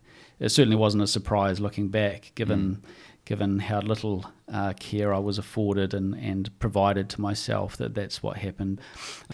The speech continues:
Speaker 2: Can I ask you a question? Just, um, something you were saying before, which I think is really important, is just about,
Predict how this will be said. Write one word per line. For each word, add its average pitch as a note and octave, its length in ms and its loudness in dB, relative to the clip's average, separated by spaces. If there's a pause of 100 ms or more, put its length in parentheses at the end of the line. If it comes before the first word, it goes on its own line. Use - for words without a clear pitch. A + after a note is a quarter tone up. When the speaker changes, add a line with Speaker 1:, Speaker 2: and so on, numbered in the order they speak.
(140)
Speaker 2:
Can A#2 80 2
I C3 80 8
ask B2+ 180 4
you G#2+ 120 8
a - 20 2
question? D#2+ 720 2
Just, - 460 2
um, D#2+ 380 2
something F#2+ 320 4
you E2+ 100 8
were D#2+ 100 6
saying D#2 320 2
before, D#2 380 2
which D2+ 180 2
I D#2 60 0
think D#2+ 200 -2
is D2+ 140 -4
really D#2+ 180 2
important, D2 600 0
is D#2 240 0
just - 360 -2
about, D#2 440 2